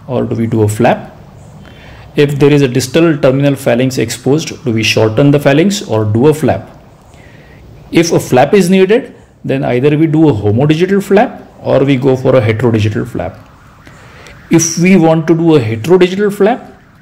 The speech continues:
then do we prefer a cross finger flap or a thinner flap? So these are the five dilemmas on which we will be discussing. As you can appreciate, this is a closed nail bed injury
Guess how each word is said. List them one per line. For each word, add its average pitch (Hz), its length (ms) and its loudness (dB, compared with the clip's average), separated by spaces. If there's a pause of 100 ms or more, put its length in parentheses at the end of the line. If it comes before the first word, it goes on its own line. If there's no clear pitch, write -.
(140)
then 147 260 0
do 139 60 0
we 143 140 2
prefer 135 440 0
a 127 60 -2
cross 143 320 -2
finger 180 300 0
flap 196 500 -6 (360)
or 143 160 4 (340)
a 185 80 -4
thinner 147 380 -2
flap? 101 420 -10 (400)
So 143 220 -4
these 170 480 0
are 151 200 4
the 143 120 -4
five 147 320 -2
dilemmas 131 640 -2
on 123 180 -2
which - 420 -4 (140)
we 131 80 0
will 117 180 0
be 139 120 -2
discussing. 104 480 -4 (1800)
As 151 240 2
you 156 80 -2
can 151 160 0
appreciate, 160 640 0 (140)
this 139 220 -6
is 143 320 -6
a 135 220 0 (100)
closed 147 560 -2
nail 127 260 2
bed 131 200 2
injury 127 600 0